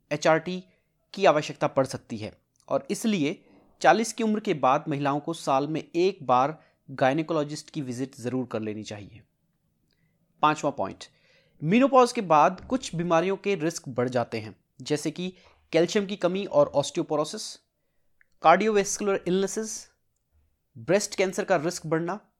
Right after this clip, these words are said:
पर ये exactly अभी तक नहीं पता कि ये risk menopause के कारण बढ़ते हैं या फिर बढ़ती उम्र के कारण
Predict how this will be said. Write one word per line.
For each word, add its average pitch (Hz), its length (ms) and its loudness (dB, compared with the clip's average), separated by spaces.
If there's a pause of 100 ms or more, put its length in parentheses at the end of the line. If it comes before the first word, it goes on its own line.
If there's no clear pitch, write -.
(580)
पर 233 240 6 (160)
ये 165 360 0
exactly 190 520 -2 (160)
अभी 165 140 -4
तक 170 220 -2
नहीं 139 200 -2
पता 185 280 0
कि 190 160 -10
ये 143 160 -2
risk 165 320 -8
menopause 165 560 -2
के 170 100 -12
कारण 170 280 -2
बढ़ते 156 260 -6
हैं 185 260 -8 (460)
या 160 240 6
फिर 196 280 -2 (320)
बढ़ती 202 440 4
उम्र 208 260 -2
के 202 100 -4
कारण 170 340 0